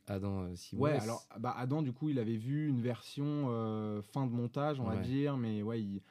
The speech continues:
Speaker 2: un peu partielle. Et puis, il manquait le mixage et l'étalo qui, qui change quand même, euh,
Speaker 1: Tout.
Speaker 2: tout au, au niveau pro.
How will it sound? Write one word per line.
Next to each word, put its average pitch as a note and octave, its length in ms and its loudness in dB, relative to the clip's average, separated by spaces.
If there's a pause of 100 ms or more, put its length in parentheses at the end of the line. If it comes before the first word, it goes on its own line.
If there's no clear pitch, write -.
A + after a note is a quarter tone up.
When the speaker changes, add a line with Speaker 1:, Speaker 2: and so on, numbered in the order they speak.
(160)
Speaker 2:
un G#2+ 100 -4
peu B2 160 0
partielle. B2 720 0
Et G#2 340 -4
puis, - 120 -16
il G#2+ 60 -2
manquait A2 260 -2
le A2+ 60 0
mixage A#2 360 -2
et G#2+ 40 -2
l'étalo A2+ 380 -2
qui, G2 460 -6 (380)
qui - 120 -10
change A2 260 -4
quand G#2 100 -4
même, G#2 220 -2
euh, F2+ 340 -6 (280)
Speaker 1:
Tout. F#2 160 -10 (280)
Speaker 2:
tout C3 180 -6 (240)
au, F#2+ 80 -6
au F#2+ 260 -4
niveau F#2+ 280 -4
pro. A#2+ 320 -6